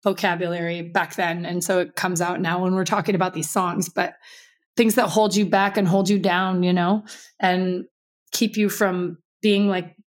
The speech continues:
the bigger, more expressive, explosive version of yourself. That was a big part of, like, Nico Vega's message from the very beginning. I think our first E P before Dan even joined the band was called Choose Your Words Poorly.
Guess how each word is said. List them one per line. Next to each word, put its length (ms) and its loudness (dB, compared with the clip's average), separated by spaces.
the 60 0
bigger, 340 0
more 220 4
expressive, 640 -2
explosive 680 0
version 320 2
of 100 -2
yourself. 560 -2
That 160 6
was 140 2
a 160 -2
big 260 2
part 260 0
of, 120 0
like, 180 0
Nico 300 2
Vega's 320 0
message 680 -2
from 160 2
the 80 4
very 260 4
beginning. 600 -2
I 60 2
think 180 2
our 100 4
first 420 -2
E 120 2
P 280 0
before 380 0
Dan 240 0
even 220 0
joined 260 0
the 60 0
band 260 0
was 120 0
called 280 -4
Choose 260 0
Your 160 2
Words 260 0
Poorly. 540 -2